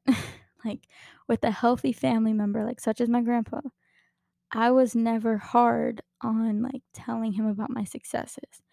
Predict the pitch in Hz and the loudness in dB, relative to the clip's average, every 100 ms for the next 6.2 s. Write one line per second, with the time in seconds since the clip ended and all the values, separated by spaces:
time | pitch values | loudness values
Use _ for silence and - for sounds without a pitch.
0 | _ - 233 233 - 240 233 - 233 240 | _ -8 0 0 2 4 4 4 6 6
1 | 247 - - 220 214 185 226 220 214 240 | 6 4 2 2 2 0 0 0 0 -2
2 | 214 - _ _ _ 226 208 - 220 220 | -4 -6 _ _ _ -4 -4 2 4 6
3 | 220 220 - 233 - - 226 233 214 214 | 4 0 -4 -8 -8 -4 0 2 0 -2
4 | - 220 226 240 220 226 226 233 _ _ | -2 -2 -2 -4 -2 -2 0 -2 _ _
5 | _ 226 220 233 240 220 220 214 208 214 | _ 0 2 0 0 0 -2 -2 -2 -2
6 | 262 | -4